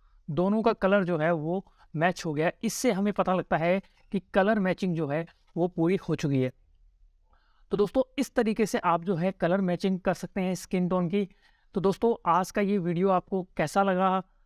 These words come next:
ये आप कमेंट करके हमें ज़रूर बताएंगे और साथ ही साथ वीडियो को लाइक करना ना भूलें। अगर कोई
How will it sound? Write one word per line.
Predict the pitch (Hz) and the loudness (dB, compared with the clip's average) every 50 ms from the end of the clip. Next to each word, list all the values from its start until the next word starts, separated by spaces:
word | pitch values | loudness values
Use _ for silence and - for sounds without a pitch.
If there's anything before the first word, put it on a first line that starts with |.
| _ _ _ _ _ | _ _ _ _ _
ये | - 143 135 160 190 | -8 -4 0 2 2
आप | 185 175 - | 2 2 0
कमेंट | - - 170 165 175 185 175 | -4 -4 -2 0 -2 -2 0
करके | 180 180 165 - 185 | -2 -2 0 0 -2
हमें | 151 165 170 165 147 | 0 0 -2 -2 -2
ज़रूर | 135 135 143 170 196 | -4 -2 -2 -2 -2
बताएंगे | 196 185 185 185 185 185 185 190 196 190 - _ _ _ _ _ _ - _ - - | -2 0 0 0 0 0 0 -2 -2 -4 -8 _ _ _ _ _ _ -20 _ -8 -6
और | 131 | -6
साथ | 135 - 185 190 190 | -2 0 0 0 0
ही | 196 | -2
साथ | 180 - 196 196 - - | 0 0 0 0 0 -4
वीडियो | 151 160 165 180 | -4 -2 -2 -2
को | 170 - 180 | 0 0 0
लाइक | 151 143 147 165 - - | 0 0 0 -2 0 -2
करना | 185 170 170 160 | -2 -2 0 -2
ना | 151 156 180 196 | 0 0 0 0
भूलें। | 180 175 190 196 208 202 - _ _ _ _ _ _ _ | 0 -2 -2 -2 -2 -4 -6 _ _ _ _ _ _ _
अगर | - 185 202 214 | 2 2 2 0
कोई | 190 - 202 202 208 208 | 0 2 2 2 2 0